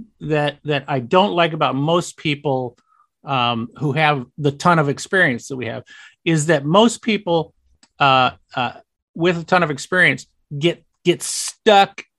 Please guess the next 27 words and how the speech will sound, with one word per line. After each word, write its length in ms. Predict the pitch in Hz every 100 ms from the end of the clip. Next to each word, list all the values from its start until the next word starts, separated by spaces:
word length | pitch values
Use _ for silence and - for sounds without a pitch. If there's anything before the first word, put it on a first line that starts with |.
| _ _ _ -
in 260 | 170 165
the 160 | 151 151
old 260 | 147 139
ways. 460 | 123 92 _ - - _ _ - - - _ _
And, 460 | 143 147 143 143 139
uh, 460 | - 147 139 127 -
and 260 | 151 139 135
we 380 | 165 262 277 247
are, 380 | 170 170 170 -
we 220 | 160 277
are 120 | 220
simply, 540 | 147 - 220 214 202 175
you 220 | 160 165
know 140 | 196
what? 220 | 214 226 233 _ - _ _
We 260 | 156 277 302
want 460 | 277 220 214 - _ _ _ _
our 420 | 170 180 185 190 - _ _ _
clients, 840 | - 190 175 117 101 - - - _ _ _ _
our 140 | - 123
B 180 | 135 196
two 80 |
B 120 | 196 185
clients, 560 | - 135 120 123 - _ _ _
to 140 | -
succeed 1120 | 170 - 175 - - - 196 190 131 107 120 120 _ _ _ _ _ _ _ _ _
using 800 | 139 175 190 165 180 175 175 156